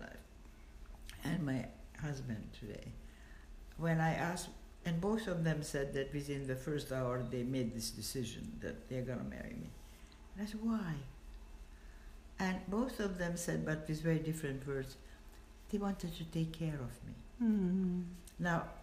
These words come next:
Speaker 1: I don't think that any of my friends look at me as somebody who needs taking care of.
Speaker 2: I would agree. <laughs>
Speaker 1: But there is something, obviously, that I have shared with both of them that created the feeling from them that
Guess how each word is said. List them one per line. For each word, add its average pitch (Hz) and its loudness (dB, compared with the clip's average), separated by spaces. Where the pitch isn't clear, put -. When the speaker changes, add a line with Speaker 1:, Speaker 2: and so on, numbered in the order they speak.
Speaker 1:
I 220 4
don't 226 8
think 202 4
that 160 2
any 180 2
of 170 2
my 151 2
friends 151 0
look 160 2
at 147 -2
me 135 0
as 131 0
somebody 135 0
who 127 2
needs 127 2
taking 120 0
care 175 2
of. - -4
Speaker 2:
I 175 4
would 180 2
agree. 185 2
<laughs> 311 12
Speaker 1:
But 175 4
there 196 4
is 185 2
something, 226 2
obviously, 143 2
that 147 0
I 147 0
have 143 -2
shared 190 4
with 160 2
both 160 4
of 135 -2
them 131 2
that 160 2
created 165 0
the 147 -2
feeling 151 2
from 135 -6
them 131 0
that 131 -2